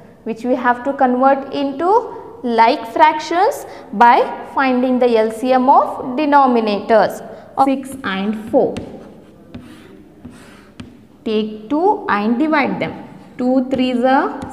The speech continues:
six, two twos are four. Again take two. Three as it is, two ones are two, and three is divisible by three.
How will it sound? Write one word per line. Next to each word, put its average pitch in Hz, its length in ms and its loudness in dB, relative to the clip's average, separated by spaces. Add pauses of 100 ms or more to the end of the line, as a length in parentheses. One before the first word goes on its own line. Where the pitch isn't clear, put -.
(160)
six, - 360 -4 (160)
two 240 280 -2
twos 214 260 -2
are 196 180 2 (140)
four. 254 220 4 (880)
Again 214 440 -2
take 226 480 -4
two. - 520 -8 (960)
Three 220 280 -2
as 233 280 0
it 262 180 -2
is, 311 380 0 (260)
two 247 140 0 (180)
ones 220 240 -2
are 220 320 2
two, 240 640 0
and 214 400 -4
three - 800 -2 (500)
is 220 160 -2
divisible 220 680 0
by 233 260 2
three. 285 500 -4